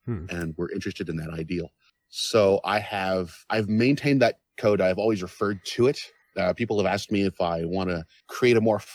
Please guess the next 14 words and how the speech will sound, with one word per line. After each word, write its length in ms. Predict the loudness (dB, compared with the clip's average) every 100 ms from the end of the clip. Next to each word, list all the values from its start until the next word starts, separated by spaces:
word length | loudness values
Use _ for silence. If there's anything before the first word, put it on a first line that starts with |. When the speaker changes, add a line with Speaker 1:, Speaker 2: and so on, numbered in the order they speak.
| _
Speaker 2:
fleshed 340 | -2 0 0 -4
out 160 | -4 -4
rule 320 | 0 2 2
set 340 | 0 0 0 -4 -8
for 220 | 0 0 0
people 260 | -6 -10
who 140 | -4 -2
are 120 | -2
Harbormen, 440 | -2 -4 -4 -4
and 220 | -6 -8 -8
I 140 | -8
just 280 | -10 -12 -10
say, 180 | -10 -8
"Well, 260 | -6 -8